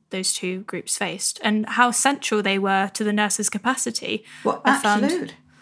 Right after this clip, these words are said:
Speaker 2: well,
Speaker 1: staggering.
Speaker 2: absolutely, most certainly. I mean, I don't know whether the Irish nurses faced such discrimination as well,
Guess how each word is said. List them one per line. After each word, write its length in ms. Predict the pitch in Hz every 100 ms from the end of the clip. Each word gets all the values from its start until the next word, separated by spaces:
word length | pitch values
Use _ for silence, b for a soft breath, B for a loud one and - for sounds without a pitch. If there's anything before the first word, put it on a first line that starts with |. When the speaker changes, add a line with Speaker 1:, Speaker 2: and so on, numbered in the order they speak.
| b
Speaker 2:
well, 120 | 214
Speaker 1:
staggering. 240 | 208 285 247
Speaker 2:
absolutely, 460 | 247 214 262 -
most 280 | 185 202 196
certainly. 680 | 254 240 233 160 135 131 135 B B B -
I 60 |
mean, 100 | 196
I 60 | 202
don't 280 | 208 302 180
know 120 | 214
whether 260 | 202 196 190
the 160 | 185
Irish 500 | 175 196 214 165 -
nurses 440 | 139 131 131 156 -
faced 380 | - 131 127
such 240 | 151 156 -
discrimination 880 | 139 - 147 139 139 135 127 - 127
as 180 | 135
well, 440 | 165 165 90 -